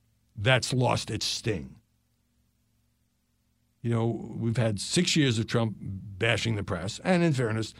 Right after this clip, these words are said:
the press bashing him, that I, I, it doesn't feel like a, a, a fresh thing anymore. It just feels like the old enemy of the people.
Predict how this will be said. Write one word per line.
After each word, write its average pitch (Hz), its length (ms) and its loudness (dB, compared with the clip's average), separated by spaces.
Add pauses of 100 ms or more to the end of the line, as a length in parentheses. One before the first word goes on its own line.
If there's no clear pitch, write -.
(340)
the - 80 -4
press 110 300 -2 (160)
bashing 113 320 0
him, 104 340 2 (580)
that 151 180 4
I, 151 260 2
I, 156 100 4
it 170 240 4
doesn't 170 320 6
feel 185 180 6
like 139 200 4
a, 135 320 4
a, - 920 -6
a 131 80 2
fresh 151 320 4
thing 214 200 6
anymore. 92 400 0
It 95 40 -4
just 107 200 -4
feels 123 220 0
like 113 160 2
the 110 140 0
old 107 420 0 (320)
enemy 123 340 4
of 123 100 4
the 120 80 2
people. 143 380 2